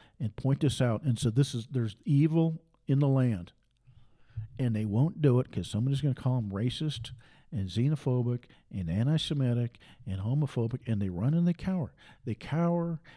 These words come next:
and they run, and they want to be friends with the world because they know that they're gonna get slammed because somebody else controls the press in their town. Somebody else controls the T V stations in their town.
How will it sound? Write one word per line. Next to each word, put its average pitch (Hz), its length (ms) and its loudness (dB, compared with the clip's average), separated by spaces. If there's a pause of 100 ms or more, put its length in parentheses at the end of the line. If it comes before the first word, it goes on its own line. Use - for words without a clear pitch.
(120)
and 120 200 2
they 110 100 2
run, 131 460 0
and 127 140 2
they 127 80 2
want 156 320 2
to 175 100 0
be 147 120 -2
friends 147 480 -2
with 170 160 -4
the 156 80 -2
world 113 420 -4 (2250)
because 131 320 0
they 123 160 4
know 160 340 2
that 120 200 -6
they're 107 140 -6
gonna 127 180 -4
get 147 160 -2
slammed 170 560 -2 (1300)
because 123 280 -2
somebody 170 420 0
else 180 180 0
controls 170 420 -4
the 202 80 -10
press - 320 -4
in 175 60 -6
their 185 120 -2
town. 117 360 -4 (1200)
Somebody 147 360 2
else 170 160 2
controls 160 420 -2
the - 40 -8
T 175 180 -4
V 175 120 0
stations 151 440 -4
in 170 60 -2
their 165 100 0
town. 104 260 -2